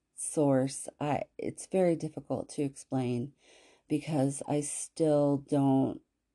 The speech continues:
I mean, it's gonna be a while. When these things come through like this, like, for instance, when I got the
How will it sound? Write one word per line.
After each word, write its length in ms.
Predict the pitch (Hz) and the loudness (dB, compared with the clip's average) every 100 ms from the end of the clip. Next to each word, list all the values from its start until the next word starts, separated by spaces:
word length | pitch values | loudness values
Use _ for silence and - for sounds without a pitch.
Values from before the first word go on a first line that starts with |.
| _ | _
I 60 | 151 | 6
mean, 160 | 156 147 | 8 6
it's 160 | 143 | 2
gonna 220 | - 165 | 0 0
be 160 | 143 151 | 2 2
a 60 | 135 | 2
while. 580 | 127 127 123 120 120 - | 0 0 2 0 -4 2
When 180 | 156 | 4
these 200 | 170 175 | 6 4
things 320 | 175 180 170 - | 2 0 0 0
come 240 | 165 156 | 2 2
through 380 | 151 - 143 147 | 0 -2 0 2
like 260 | 143 143 | 0 0
this, 400 | 143 139 139 - - _ _ _ | 0 0 0 -8 -16 _ _ _
like, 120 | 165 - | -6 0
for 160 | - | 0
instance, 680 | 135 151 - 139 131 135 - | 0 -2 -2 2 2 0 0
when 100 | 143 | 2
I 100 | 143 | 2
got 280 | 135 135 - | 2 -2 0
the 600 | 139 135 127 127 120 113 | 2 2 2 2 0 -2